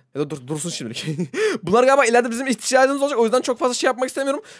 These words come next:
Burada panjurumuz varmış. Hemen panjuru takayım ben. Eren ne takıyor ya? O ne ya? Radyatör mü o? Tak bakayım ustam. <laughs> Herkes şu an bir tane parçayı taktığı için o kadar eğlenceli duruyor ki şu an. Hemen şöyle ben de farımızı takalım abi. Şurada bir şeyler var mı? Bu ne ya? Dur. Bakayım. Selamünaleyküm.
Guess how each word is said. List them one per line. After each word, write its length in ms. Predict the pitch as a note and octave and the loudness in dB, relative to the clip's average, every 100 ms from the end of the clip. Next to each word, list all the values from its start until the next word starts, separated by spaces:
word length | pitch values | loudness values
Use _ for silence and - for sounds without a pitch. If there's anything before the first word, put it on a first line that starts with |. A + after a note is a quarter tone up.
| _ | _
Burada 260 | - C#4 - | -4 -2 -2
panjurumuz 560 | - C#4 B3 C4+ D#4 C4+ | 2 4 4 0 0 2
varmış. 220 | B3 C4 | 2 2
Hemen 180 | B3+ C4 | -2 -4
panjuru 460 | - B3+ B3+ A#3+ | -2 0 0 -2
takayım 320 | B3 A3 A3 | -4 -2 -2
ben. 160 | A3 E4 _ | -2 -4 _
Eren 240 | F#3+ C4+ D4 | 4 4 2
ne 60 | |
takıyor 280 | C#4+ A#3+ A3 | -2 -2 0
ya? 140 | B3 G4+ - | 0 0 -4
O 100 | C4 | 0
ne 60 | |
ya? 160 | C4+ B3+ | 0 2
Radyatör 400 | G#3+ G#3 G#3+ C#4+ | 2 0 0 -2
mü 100 | G#3+ | 0
o? 240 | A#2+ A2 - | -2 -4 0
Tak 200 | C#4 C4+ | 0 2
bakayım 280 | C#4+ F#4+ B3 | 0 0 0
ustam. 320 | - D4 C4+ - D#3 - A3 | 0 0 0 -6 -12 -6 -6
<laughs> 420 | A3 - C5 D5 | -6 0 2 4
Herkes 460 | - - D#4 D4 C#4+ | 4 4 2 0 0
şu 160 | - D4 | 2 2
an 140 | D4 | 2
bir 60 | C#4+ | 2
tane 160 | D4+ | 2
parçayı 380 | D4+ C#4 C#4 D#4 | 4 2 2 0
taktığı 200 | C#4+ C#4 | 0 0
için 140 | - - | -4 -2
o 120 | G3+ | 0
kadar 220 | C4+ C4+ | 2 4
eğlenceli 360 | A#3 A3+ B3 A#3 | 6 6 4 -2
duruyor 200 | D4 D4+ | -4 -6
ki 60 | |
şu 180 | D#4+ E4+ | -2 -2
an. 160 | D#3 D3 | -2 -2
Hemen 180 | G#3+ C4+ | 4 4
şöyle 280 | - D4 C4+ | 4 4 4
ben 160 | C#4 | 4
de 40 | C4+ | 2
farımızı 400 | - B3 A#3+ C4+ | 2 4 2 0
takalım 320 | B3+ A3+ G3 | -2 0 2
abi. 240 | F#3+ F#3+ C4 C#4+ | 4 4 2 0
Şurada 220 | G3 E3 | -6 -6
bir 40 | |
şeyler 140 | G#3 G#3 | -4 0
var 120 | C#4 | 2
mı? 180 | B3+ A3+ C#5 _ | 0 -2 -8 _
Bu 80 | A3 | -2
ne 60 | C4+ | 2
ya? 180 | B3+ | 2
Dur. 240 | G#3+ - - | 0 -4 -8
Bakayım. 500 | - D#3+ - A#3+ D#4 | -6 -4 -2 -2 -4
Selamünaleyküm. 680 | - A#3 B3+ D#4 F#4+ D4+ C3+ | -2 2 2 0 0 0 0